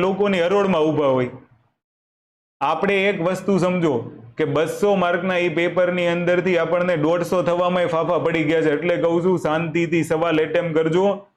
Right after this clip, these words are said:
તો દોઢસો તો કમસે કમ ક્રોસ કરી જાઓ ને બાર હજારમાં લાગી જાશો. બરોબર? એટલે બીજું મારે કાંઈ નથી કેવું, ખાલી હું એટલું જ કહેવા આવ્યો છું કે જી એસ ને કદાચ જો મારી સ્ટ્રેટેજી પસંદ હોય તો પ્રાથમિકતા આપજો.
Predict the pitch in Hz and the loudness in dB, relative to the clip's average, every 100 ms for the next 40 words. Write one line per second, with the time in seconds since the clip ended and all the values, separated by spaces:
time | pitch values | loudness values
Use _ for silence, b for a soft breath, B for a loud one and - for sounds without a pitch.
0 | _ - 147 143 160 160 175 175 170 151 | _ -4 -2 2 0 0 0 0 0 0
1 | 175 185 175 175 165 165 175 175 175 175 | -2 -2 0 0 0 0 0 0 0 2
2 | 165 175 185 156 165 165 165 165 160 151 | 2 0 0 0 0 0 2 0 0 0
3 | 156 143 127 117 113 117 - _ _ _ | 0 0 0 -2 -4 -14 -18 _ _ _
4 | _ _ _ _ _ _ _ 143 170 196 | _ _ _ _ _ _ _ -2 0 0
5 | 185 - - _ 135 143 156 170 180 175 | -2 -6 -18 _ -4 -2 0 0 0 0
6 | 170 175 170 175 170 165 156 151 175 190 | 0 -2 -2 -2 0 0 0 0 -2 0
7 | 180 180 180 180 190 160 156 175 170 190 | 0 2 0 0 0 0 0 0 2 2
8 | 196 170 151 139 B B B B 147 139 | 2 2 0 -4 B B B B -4 -2
9 | 127 165 185 185 185 185 185 165 160 185 | -2 0 0 -2 0 0 0 -2 0 0
10 | 180 156 131 170 175 156 170 180 165 165 | 0 -2 0 0 2 0 0 0 -2 -2
11 | 165 175 170 170 165 165 180 175 180 175 | -2 0 0 -2 -2 0 0 2 0 0
12 | 170 165 160 165 175 180 170 165 139 151 | 0 0 0 0 -2 -2 -4 0 2 2
13 | 139 113 | 0 -6